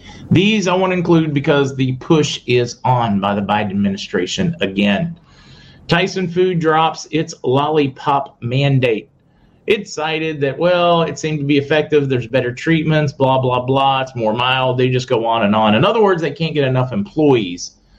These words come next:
They will all claim somewhat opposite of that, but that is in a nutshell. They operate in rural areas. Rural people tend to be more independent and more interested.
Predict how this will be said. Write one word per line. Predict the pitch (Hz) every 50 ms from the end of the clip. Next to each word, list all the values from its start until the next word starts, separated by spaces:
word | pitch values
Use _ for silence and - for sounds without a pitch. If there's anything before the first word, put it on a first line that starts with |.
| _ _ -
They | - 147
will | 147 147 143 143
all | 156 180 190 190 185
claim | - - 175 170 170 170
somewhat | 165 - - 165 160 160 160 156 156 151 151 - - - _ _ _ _ -
opposite | 175 202 214 - - 156 - - 139 127
of | 123 117
that, | 117 117 117 120 120 - -
but | 131 -
that | 151 160 160 - - -
is | 127 127 127 120
in | - 117 117
a | 113
nutshell. | 110 113 127 127 - - 113 98 90 90
They | 104 104
operate | 107 113 - - 113 104 101
in | 104
rural | 98 98 98 98 101 101
areas. | - 135 151 151 151 147 135 120
Rural | 98 92 98 95
people | 92 - 123 127 123 120 123 123
tend | - 110 110 110
to | 101 95
be | 104 107 107
more | 101 107 104 - 90
independent | 107 104 98 - - - 170 175 170 170 160 165 -
and | 120 117 117
more | 120 117 113 -
interested. | - 170 196 196 190 190 190 196 190 190 - - 196 180 170 170